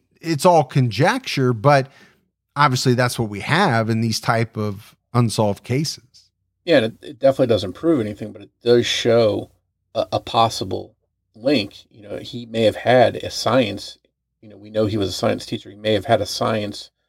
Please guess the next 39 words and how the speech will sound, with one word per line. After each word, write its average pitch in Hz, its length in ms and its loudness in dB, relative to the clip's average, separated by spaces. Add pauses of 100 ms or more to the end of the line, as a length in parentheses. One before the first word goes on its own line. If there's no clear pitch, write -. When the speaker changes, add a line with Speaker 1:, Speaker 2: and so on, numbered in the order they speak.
(240)
Speaker 2:
interest, - 640 -2 (260)
which - 220 -20
may 113 100 -4
have 95 160 -2
brought 120 280 4
him 113 200 -8
to - 140 -20
that 92 240 -2 (220)
spot. - 500 -4 (460)
And 117 180 -4
unfortunately, 117 480 -2
we 113 160 -2
don't 123 240 2
really 117 360 0 (240)
have 117 380 2
all 107 140 6
the 104 120 -4
details 110 500 -8
about 95 300 0
when 104 440 0
and 98 200 -4
where 104 220 2
he 104 140 -2
was 95 180 -2
a 95 100 -18
science 113 440 0
teacher, 151 420 -6 (460)
but 113 160 0
just - 280 -4
the 117 100 0
connection 113 760 -2 (420)
to 123 140 -16
that 104 260 0
science 107 720 -2 (420)
angle 110 580 0
is, 98 320 -16
is 95 160 -6
very 95 300 4
interesting. - 400 -10